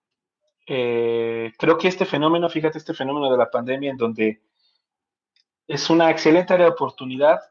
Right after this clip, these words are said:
por el tema económico que a los clubes les ha pegado brutalmente, eh, de ahora sí apostar por los chavos, ¿sí?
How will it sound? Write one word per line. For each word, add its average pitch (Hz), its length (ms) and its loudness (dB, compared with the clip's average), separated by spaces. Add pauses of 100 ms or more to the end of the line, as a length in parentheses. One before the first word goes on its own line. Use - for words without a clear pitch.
(320)
por 123 160 -2
el 117 120 -4
tema 139 220 -2
económico 131 600 -4
que - 80 -8
a 117 40 -2
los 113 140 -6
clubes 131 260 -8
les 110 160 -12
ha 123 120 -2
pegado 123 400 2
brutalmente, 120 840 -2 (720)
eh, 113 580 0 (1600)
de 117 480 6
ahora 151 180 6
sí 165 140 -4
apostar 165 320 -4
por 160 140 -8
los 143 100 -6
chavos, - 580 -2 (520)
¿sí? 160 520 -6